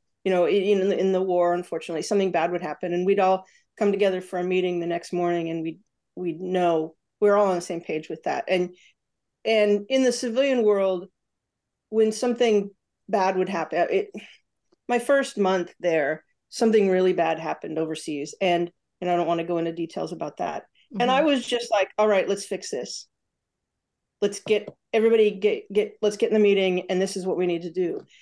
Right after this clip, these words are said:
Speaker 1: And people were melting down. And, and I was really frustrated with, like,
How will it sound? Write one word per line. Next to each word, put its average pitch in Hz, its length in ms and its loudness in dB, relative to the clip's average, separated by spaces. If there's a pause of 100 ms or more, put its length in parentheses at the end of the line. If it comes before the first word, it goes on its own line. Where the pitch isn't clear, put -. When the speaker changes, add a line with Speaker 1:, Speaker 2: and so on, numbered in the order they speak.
(140)
Speaker 1:
And 247 160 2
people 311 340 2
were 247 140 6
melting 233 440 2
down. 190 420 -2 (240)
And, 226 340 0 (340)
and 233 220 0
I 240 200 2
was 233 260 -2 (240)
really 233 580 2 (240)
frustrated 180 760 -2
with, 170 340 -2 (560)
like, 180 320 0